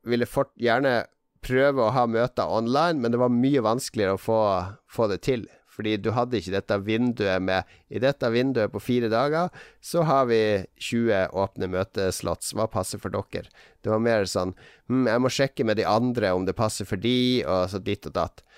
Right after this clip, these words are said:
Så det tok, for det første veldig, fikk vi mye færre møter enn vi opprinnelig hadde kunnet fått på G D C, og for det andre så tok det mye lengre tid før de møtene kom i gang.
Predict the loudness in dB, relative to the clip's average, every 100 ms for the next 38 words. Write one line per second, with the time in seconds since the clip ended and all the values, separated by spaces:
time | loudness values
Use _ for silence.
0 | -20 -20 -20 -20 -20 _ _ 0 2 2
1 | 0 -2 _ _ _ -2 2 2 2 2
2 | 2 2 4 4 4 0 -4 -4 0 2
3 | 2 2 0 0 0 0 0 0 0 0
4 | 0 0 0 0 -2 -2 -2 -4 -2 0
5 | 0 0 -2 -6 -14 -20 -10 -4 -2 0
6 | 2 0 0 -2 -6 -8 -2 -2 0 -2
7 | -2 -4 -4 -2 -2 -2 0 0 0 -4
8 | -4 -2 0 2 0 0 0 0 0 -4
9 | -4 0 2 2 2 -2 _ _ -20 _
10 | _ -14 -2 -2 0 0 2 2 2 0
11 | -2 0 -2 0 -2 0 0 0 -2 -4
12 | -2 -2 0 2 0 -2